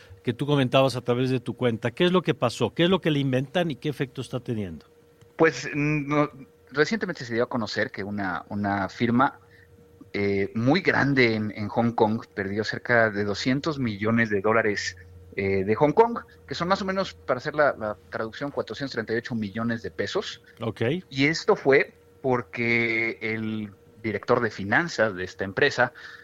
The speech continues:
Speaker 2: cayó en una estafa utilizando la inteligencia artificial generativa.
Speaker 1: Mm.
Speaker 2: ¿Qué fue lo que sucedió? Recibió un correo electrónico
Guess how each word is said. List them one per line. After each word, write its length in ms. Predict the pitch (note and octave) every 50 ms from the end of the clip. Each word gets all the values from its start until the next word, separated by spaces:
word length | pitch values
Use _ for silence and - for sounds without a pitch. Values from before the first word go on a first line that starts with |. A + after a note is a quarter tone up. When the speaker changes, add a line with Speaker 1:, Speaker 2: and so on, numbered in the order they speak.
| - _ _ -
Speaker 2:
cayó 580 | - C3 C3 C3 C3 D3+ D#3+ E3+ F#3 F#3+ - - _
en 240 | - B2 B2+ B2+ C3+
una 200 | D3+ E3+ F3+ F#3
estafa 640 | E3+ - - - D3+ C#3+ D3 - F3 F3+ G3 F#3 - -
utilizando 640 | A2 G#2+ - G#2 G2 G#2+ - - B2 A#2 A#2 A#2+ A#2
la 80 | A2
inteligencia 480 | G2+ F#2+ - G2+ F#2+ - - G#2+ - G#2+
artificial 480 | G#2 - G#2 - F#2 - - G2+ G2+ -
generativa. 460 | - G#2 G2 F2 E2+ - - - - - _ _ _ - - -
Speaker 1:
Mm. 280 | - G2 F#2 E2 - -
Speaker 2:
¿Qué 80 | - A#3+
fue 120 | A#3+ C#4+
lo 80 | C4+ -
que 80 | G3+ F3
sucedió? 440 | D#3 D3 - E3+ F3 G3+ A#3 C#4
Recibió 500 | D4 G3 C3+ A2+ - - G#2 A#2+ C3+ C#3+
un 220 | D3 D3 C#3+ D3 C#3+
correo 260 | - B2+ A2+ A#2+ C3
electrónico 720 | C#3 C3+ - - C#3+ C#3 D#3+ F3+ G3 F#3 - A#3 C4+ C#4